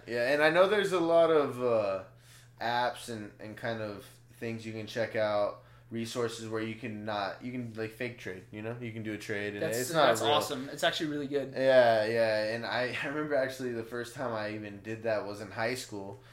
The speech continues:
Speaker 1: in, like, a government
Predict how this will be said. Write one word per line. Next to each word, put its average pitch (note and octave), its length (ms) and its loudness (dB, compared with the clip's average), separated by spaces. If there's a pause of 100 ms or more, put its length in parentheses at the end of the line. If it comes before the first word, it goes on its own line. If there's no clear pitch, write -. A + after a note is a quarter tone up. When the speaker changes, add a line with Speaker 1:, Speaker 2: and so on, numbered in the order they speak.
(180)
Speaker 1:
in, G#2 180 -8
like, G2 260 -6
a F#2 440 -4 (600)
government G2 520 -8